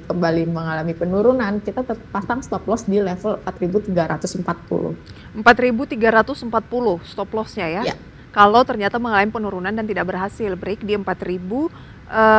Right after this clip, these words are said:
Speaker 2: lima ratus lima puluh yang merupakan target terdekat tadi ya?
Speaker 1: Iya.
Speaker 2: Baik, jadi kalau yang masih agak ragu, lebih baik tunggu break di empat ribu lima ratus lima puluh dulu, biar confirm gitu ya, bahwa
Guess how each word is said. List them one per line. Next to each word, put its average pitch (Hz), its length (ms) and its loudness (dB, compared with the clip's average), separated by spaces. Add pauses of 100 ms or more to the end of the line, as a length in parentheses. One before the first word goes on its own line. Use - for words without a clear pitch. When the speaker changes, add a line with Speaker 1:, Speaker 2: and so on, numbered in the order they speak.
(160)
Speaker 2:
lima 220 240 4
ratus 277 240 0
lima 240 160 0
puluh 262 320 0
yang 196 160 -4
merupakan 208 480 -4
target 220 400 -4
terdekat 226 400 -4
tadi 180 240 -2
ya? 226 160 -2 (560)
Speaker 1:
Iya. 196 160 4 (400)
Speaker 2:
Baik, 185 400 0
jadi 196 240 -2
kalau 277 240 6
yang 233 160 2
masih 226 240 2
agak 220 240 4
ragu, 196 320 2
lebih 262 240 -4
baik 240 240 2
tunggu 240 240 -4
break 254 240 -2
di 226 80 -4
empat 214 240 2 (480)
ribu 202 480 0
lima 220 240 0
ratus 214 240 -6
lima 220 160 -2
puluh 226 160 -4
dulu, 247 240 -2
biar 220 240 -2
confirm 254 480 0
gitu 208 240 -2
ya, 190 160 0
bahwa 202 400 -2